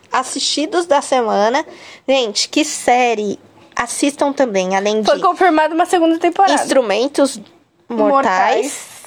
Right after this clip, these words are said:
Speaker 1: A Cidade dos Ossos, que é, né, que a gente está falando hoje. Assistam todos os episódios de todos os filmes e séries que a gente já citou aqui.
Speaker 2: Assistam a série Shadowhunters.
Speaker 1: Sim, e compartilhe com a gente o que vocês acharam do filme e o principal da série, né?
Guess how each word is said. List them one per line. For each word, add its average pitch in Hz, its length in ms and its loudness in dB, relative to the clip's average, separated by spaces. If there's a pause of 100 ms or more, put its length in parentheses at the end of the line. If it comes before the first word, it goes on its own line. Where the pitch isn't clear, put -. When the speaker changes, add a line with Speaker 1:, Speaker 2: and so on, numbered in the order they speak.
(480)
Speaker 1:
A - 60 -12
Cidade 202 460 0
dos 196 240 -2
Ossos, 190 500 0
que 190 220 -4
é, 180 180 2
né, 233 220 -2 (420)
que - 80 0
a 196 80 2
gente 196 240 -2
está - 220 -4
falando 175 480 0
hoje. 185 320 0 (280)
Assistam 294 720 -2
todos 277 680 2
os 254 160 -4
episódios 220 800 0
de - 80 -8
todos 233 360 0
os 233 120 -6
filmes 220 360 -4
e 196 60 -6
séries 196 380 -2
que - 80 -6
a 214 40 -4
gente 196 200 -6
já 208 140 0
citou 233 400 -4
aqui. - 240 -8
Speaker 2:
Assistam 392 420 0
a 381 140 4
série 349 260 2
Shadowhunters. 311 1040 0 (260)
Speaker 1:
Sim, 247 600 0 (220)
e 339 80 2
compartilhe 330 640 0
com 330 140 2
a 277 80 2
gente 277 300 -2
o - 20 -16
que 311 80 -2
vocês 294 340 0
acharam 240 460 2
do 247 100 -2
filme 302 580 0
e 349 120 4
o 349 40 2
principal 359 520 0
da 294 160 2
série, 269 420 2
né? 247 180 0